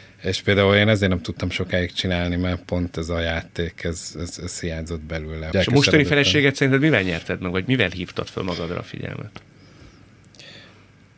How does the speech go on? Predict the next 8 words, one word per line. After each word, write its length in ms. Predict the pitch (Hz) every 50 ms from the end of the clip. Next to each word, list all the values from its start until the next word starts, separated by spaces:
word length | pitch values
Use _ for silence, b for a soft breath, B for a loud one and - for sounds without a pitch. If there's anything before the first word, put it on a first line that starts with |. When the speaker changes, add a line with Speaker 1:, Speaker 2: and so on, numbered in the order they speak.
| _ - _ _ _ _ - - _ - _ _ - _ _ _ _ - _ _ _ _ _ - - - - - - - - _ _ _ _ _ - - - -
Speaker 1:
Ez 180 | - 123 131 139
egy 160 | 156 160 156
nagyon 340 | 165 160 160 175 143 117 110
aranyos 400 | 113 107 107 101 101 101 92 -
történettel 640 | - - 107 101 - - 110 98 95 - - - 104 101
indult, 600 | 104 110 113 117 120 117 117 120 120 117 - - -
mert 340 | 107 104 101 95 - - -
ő 260 | 107 107 104 104